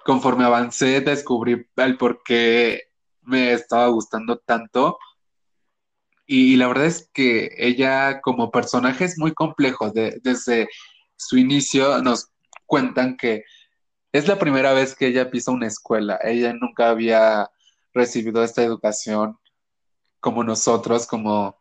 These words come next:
la mayoría de las personas, sino que fue educada en casa. Entonces, como que a partir de ahí empiezan una serie de mitos de que, de dónde viene, por qué es así, por qué no es de esta manera,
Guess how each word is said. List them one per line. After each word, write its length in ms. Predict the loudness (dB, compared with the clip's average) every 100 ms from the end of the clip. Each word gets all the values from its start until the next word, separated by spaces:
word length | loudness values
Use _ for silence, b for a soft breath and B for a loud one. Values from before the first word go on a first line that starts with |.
| -4
la 120 | -2
mayoría 360 | 0 -2 -2 0
de 60 |
las 160 | -2 -2
personas, 680 | -6 -4 -2 -2 -4 -12 _
sino 420 | -16 -12 -4 -2 -2
que 100 | -2
fue 180 | 2
educada 400 | 2 0 0 -2
en 120 | -2 -2
casa. 400 | -4 -2 -4 -4
Entonces, 500 | -6 -6 -2 -4 -4 B B B B B _ _ _ _
como 300 | -4 0 0
que 80 | 0
a 120 | 0
partir 440 | 2 0 0 -2 0
de 120 | 0
ahí 380 | -2 -2 -4 -6 _
empiezan 640 | -4 -4 -2 -2 0 -2 -2
una 260 | -2 0 0
serie 260 | 0 2 2
de 160 | 2
mitos 640 | -2 -2 2 2 0 -10 _ _
de 240 | -6 -6 -8
que, 560 | -4 0 0 -2 -4 -8 _ _
de 120 | 0 2
dónde 260 | 2 2
viene, 380 | 2 0 0 -2
por 200 | -2 -2
qué 80 | -2
es 100 | -2
así, 460 | -4 -4 -4 -2 0
por 260 | 0 -2 -4
qué 500 | -2 0 2 2 0 -6 _ _
no 220 | -2 0
es 120 | 2
de 60 | 0
esta 180 | 0 -2
manera, 720 | -2 -2 -2 0 2 2 0